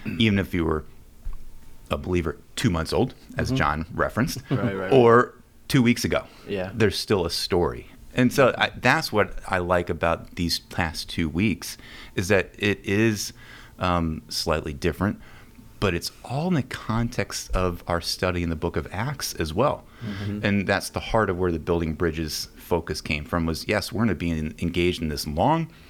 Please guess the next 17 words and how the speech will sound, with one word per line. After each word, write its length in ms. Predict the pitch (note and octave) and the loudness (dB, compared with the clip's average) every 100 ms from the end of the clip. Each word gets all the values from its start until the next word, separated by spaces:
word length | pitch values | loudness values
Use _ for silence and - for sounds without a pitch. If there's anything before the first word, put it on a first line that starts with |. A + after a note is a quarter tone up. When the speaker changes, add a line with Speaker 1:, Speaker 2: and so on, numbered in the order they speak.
| - | -16
Speaker 1:
sermon 320 | - C3 C3+ G#2 | -4 2 2 2
series 300 | G#2 F2+ D#2+ | 2 0 0
of 100 | D2+ | 2
Acts. 460 | G#2+ C#3 F2 - - - - - - - - - - | 4 4 0 -8 -12 -20 -20 -20 -20 -20 -20 -14 2
Well, 240 | A2 E2+ - - - - - | 4 4 -6 -20 -20 -20 -16
you've 240 | - D#2+ F2+ | -6 -4 0
been 160 | F#2+ | -2
preaching 380 | D2 F#2+ F2+ G2 | 0 -2 0 0
it. 200 | C3+ - | 0 -2
Y-, 160 | - - | -10 -10
you're 340 | - G2 G#2+ - | -2 0 0 0
involved 440 | F#2 E2 F#2 G#2 | -4 0 2 2
with 120 | F#2 - | 0 -4
it, 60 | |
John, 300 | E2+ F#2+ A#2+ | -2 2 2
and, 160 | F2 B1 | 0 -4
and, 120 | C#2 | -8